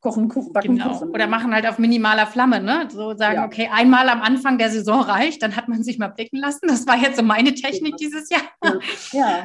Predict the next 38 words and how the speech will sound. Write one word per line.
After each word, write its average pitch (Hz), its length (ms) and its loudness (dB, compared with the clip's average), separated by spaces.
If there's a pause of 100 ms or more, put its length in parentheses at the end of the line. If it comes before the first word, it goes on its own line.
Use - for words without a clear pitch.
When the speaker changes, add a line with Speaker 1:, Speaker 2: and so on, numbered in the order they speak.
Speaker 2:
Oder 175 160 -2
letztes 208 320 -12
Jahr, 226 180 -4
besser 220 240 -6
gesagt. 220 380 -8 (420)
Aber, 208 480 2
ähm, 196 420 -6 (560)
dass 233 340 -4
man 240 120 -2
halt 226 180 -4
quasi, 240 360 -4 (140)
ähm, 220 400 -12
da 214 240 -8
wirklich 233 360 -14
auch 220 140 -8
von 214 240 -6
Anfang 214 360 -4
an, 233 100 2
und 320 100 2
das 240 140 -2
ist 233 100 -8
ja 233 80 -2
die 208 80 -2
Chance 269 340 -4
auch 220 40 -2
mit 226 140 -4
deinem 185 180 -4
Buch 247 240 -2
oder 220 160 0
auch 208 40 -6
mit 202 120 -8
diesen 196 180 -10
Fragen, 220 320 -2
die 247 80 0
man 208 140 -6
sich 190 100 -10
stellen 196 300 -6
kann, 233 240 -4